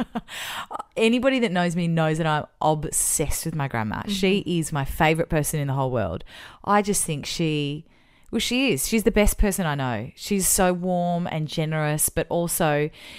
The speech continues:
Speaker 1: she's fiercely, fiercely independent that I don't think I actually realised until I got a bit older. Um,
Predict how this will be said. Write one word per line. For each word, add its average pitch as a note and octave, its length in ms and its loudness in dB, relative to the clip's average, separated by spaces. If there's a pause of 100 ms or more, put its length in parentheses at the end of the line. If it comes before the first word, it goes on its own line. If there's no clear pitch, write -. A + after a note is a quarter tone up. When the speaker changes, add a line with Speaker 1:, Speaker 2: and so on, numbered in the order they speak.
(180)
Speaker 1:
she's - 240 -6
fiercely, D#4+ 800 -4
fiercely F#3+ 540 -2
independent D#3 480 0
that G3+ 100 0
I G#3 80 6
don't A3 300 2
think E4 160 -6
I D#4 140 -2
actually G#3+ 300 0
realised D#3 600 0
until D#3+ 320 -2
I D3 80 0
got C#3 340 -2
a C#3+ 80 -4
bit C#3 140 0
older. C3+ 400 -2 (680)
Um, D3+ 460 0